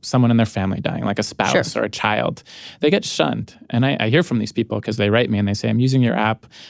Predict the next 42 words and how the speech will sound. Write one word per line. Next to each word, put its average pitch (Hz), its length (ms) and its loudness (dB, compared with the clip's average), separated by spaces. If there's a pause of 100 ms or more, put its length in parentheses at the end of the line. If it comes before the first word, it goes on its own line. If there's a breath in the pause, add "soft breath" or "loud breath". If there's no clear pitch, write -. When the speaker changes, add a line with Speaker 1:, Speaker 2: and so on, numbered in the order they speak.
(280 loud breath)
Speaker 1:
to, - 80 -2
like, 107 360 -2
help - 180 -4
me 123 100 0
grieve 113 400 2
the 113 100 -2
death 110 240 -2
of 113 80 -2
my 107 120 0
son. 107 340 0
And, 101 120 0
like, - 120 -8 (240)
people - 260 -4
aren't 147 240 0
talking 160 340 0
to 127 100 -2
me 123 160 0
anymore. 123 560 -2
Like, - 100 0
Speaker 2:
Right. 151 160 2
Speaker 1:
people 143 200 0
don't 151 200 0
know 160 120 4
what 156 180 2
to 175 60 4
Speaker 2:
No. - 40 2
Speaker 1:
say." - 440 0 (160 loud breath)
Speaker 2:
Right. - 280 0 (280 soft breath)
Speaker 1:
And, 117 520 4
uh, 113 400 2 (260)
you 156 120 2
know, 147 100 4
we 117 140 4
actually, 120 520 0 (440)
like, 107 160 -6 (760)
ostracize - 720 -2
people - 440 -4
Speaker 2:
Yes. - 400 -2
Speaker 1:
having 127 280 2
a - 20 4
Speaker 2:
Sheryl - 60 2
Speaker 1:
very 127 60 4